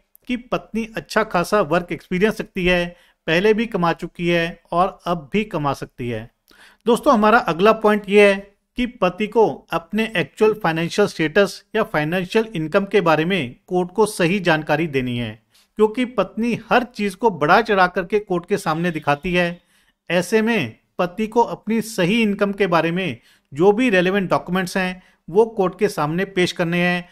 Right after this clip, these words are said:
ताकि पत्नी का झूठ कोर्ट के सामने आ सके। दोस्तों, यहाँ पर एक डाउट ये भी उठता है कि यदि पति अपने फाइनेंशियल इनकम या फाइनेंशियल स्टेटस के बारे में कोर्ट को सही जानकारी देता है,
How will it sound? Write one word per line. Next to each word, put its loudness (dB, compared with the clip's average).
ताकि 0
पत्नी -8
का 0
झूठ -4
कोर्ट -2
के -2
सामने -4
आ -4
सके। -12
दोस्तों, -2
यहाँ 4
पर 2
एक 0
डाउट 4
ये 2
भी 0
उठता 0
है -4
कि -2
यदि -2
पति -2
अपने -2
फाइनेंशियल 0
इनकम 0
या 0
फाइनेंशियल -2
स्टेटस -4
के -2
बारे 0
में -2
कोर्ट -6
को 0
सही -2
जानकारी 0
देता 2
है, -2